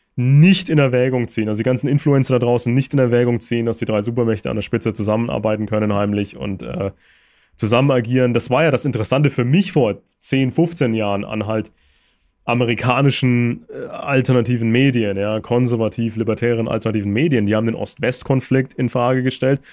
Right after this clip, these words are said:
und sie haben den Links-Rechts-Konflikt in Frage gestellt. Äh, dann schreibt hier, ähm,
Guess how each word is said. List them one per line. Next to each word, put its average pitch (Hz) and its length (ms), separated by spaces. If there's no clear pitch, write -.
und 117 140
sie 117 120
haben 117 120
den 117 100
Links-Rechts-Konflikt 113 880
in 101 80
Frage 101 300
gestellt. 98 300
Äh, 151 400
dann 127 600
schreibt 117 800
hier, 107 1120
ähm, 101 1200